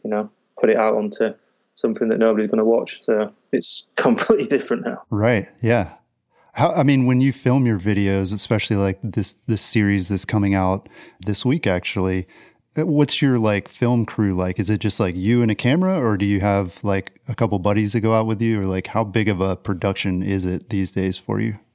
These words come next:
Speaker 1: I mean, it's gone from literally sort of press ganging people to come and film me.
Speaker 2: Mm-hmm.
Speaker 1: So, you know, I'd have, like, I'd,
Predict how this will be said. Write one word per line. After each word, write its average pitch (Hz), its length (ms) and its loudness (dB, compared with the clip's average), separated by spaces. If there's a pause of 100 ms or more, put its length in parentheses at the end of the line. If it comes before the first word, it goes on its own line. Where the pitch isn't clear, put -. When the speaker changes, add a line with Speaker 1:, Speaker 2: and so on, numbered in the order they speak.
(120)
Speaker 1:
I - 40 0
mean, 170 140 4
it's 165 100 0
gone 196 200 2
from 135 340 0 (300)
literally 123 500 0
sort 120 300 0
of - 60 -14 (300)
press 135 240 0
ganging 120 320 -2
people 123 320 0
to - 60 -8
come 123 180 0
and 113 120 -2
film 123 240 2
me. 143 80 2 (240)
Speaker 2:
Mm-hmm. 117 240 2 (120)
Speaker 1:
So, - 160 0
you 110 140 4
know, 113 120 4
I'd 117 120 4
have, 120 160 2
like, 110 240 2
I'd, - 120 -4